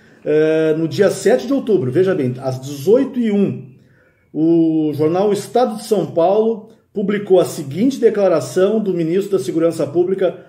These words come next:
Raul Jungmann. Inaceitável que se tente fazer crer que o sistema eletrônico é possível de fraude. Ora, o sistema eletrônico vem sendo questionado já há muito tempo, desde que ele foi instituído,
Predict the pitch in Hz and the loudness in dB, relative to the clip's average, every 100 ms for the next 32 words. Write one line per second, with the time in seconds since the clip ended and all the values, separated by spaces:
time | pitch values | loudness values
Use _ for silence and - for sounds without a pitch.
0 | _ 131 165 175 147 113 95 - _ _ | _ 0 0 2 -2 -4 -10 -16 _ _
1 | _ _ _ _ _ 160 170 196 196 190 | _ _ _ _ _ -2 0 0 4 2
2 | - - 190 240 233 - - 185 190 190 | 2 0 2 2 0 -4 -6 -2 2 2
3 | 190 180 156 147 127 151 160 214 220 202 | 2 -2 0 0 -2 0 2 2 0 -6
4 | 180 139 - 196 196 160 - 160 185 185 | -8 -4 2 2 4 0 0 -2 0 0
5 | 175 - - 165 - 214 214 185 180 - | -2 -4 -8 -8 -6 -6 -4 -4 -6 -4
6 | 156 143 113 - - _ _ _ - 160 | 0 0 -2 -8 -20 _ _ _ -2 0
7 | 165 127 - - _ 135 147 160 220 254 | 2 0 -6 -18 _ -12 -10 -4 0 4
8 | 240 202 196 220 214 160 127 - - 139 | 4 4 2 2 0 -6 -12 -16 -10 -2
9 | 175 165 220 226 220 190 190 151 147 170 | -2 0 -2 0 2 0 0 -2 -2 -2
10 | 190 113 - - - 123 165 180 180 196 | -4 -6 -12 -20 -20 -4 -2 0 0 2
11 | 247 220 - 160 127 127 120 185 233 - | 2 0 0 2 0 -4 -2 2 2 0
12 | 202 180 175 185 185 185 - 156 135 165 | -2 -2 0 4 4 2 -6 -10 -8 -6
13 | 165 160 180 180 175 | -2 2 2 2 -4